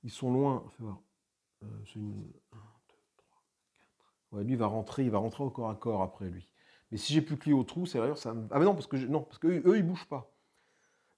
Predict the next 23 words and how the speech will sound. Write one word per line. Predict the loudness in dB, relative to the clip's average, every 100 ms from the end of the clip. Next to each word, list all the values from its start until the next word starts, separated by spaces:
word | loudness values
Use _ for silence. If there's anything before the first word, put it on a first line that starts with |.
| _
Eux, | 4
ils | 4
bougent | 2 0
pas. | 2 2
Je | 4 2
ne, | 2 0
je | -2
ne |
fais | 0 0
pas | 0
de |
phase | 2 2 4
de |
monstre, | 4 4 2
de |
génération | 2 2 0
de | -2
monstres | 2
et |
d'horreur. | 2 4 2 -2
Ça, | -8
c'est | -8 -10
cool. | -8 -10